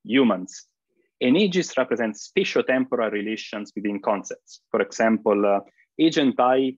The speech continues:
is in room J at time t, or object one is close to object two, for example.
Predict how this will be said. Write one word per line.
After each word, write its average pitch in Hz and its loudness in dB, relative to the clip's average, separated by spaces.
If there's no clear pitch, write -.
is 123 -6
in 104 -4
room 113 -2
J 110 -2
at - -4
time 101 -8
t, 190 -6
or 107 2
object 127 -2
one 120 -4
is - -12
close 107 -6
to 104 -2
object 104 -2
two, 98 -8
for - -4
example. - -10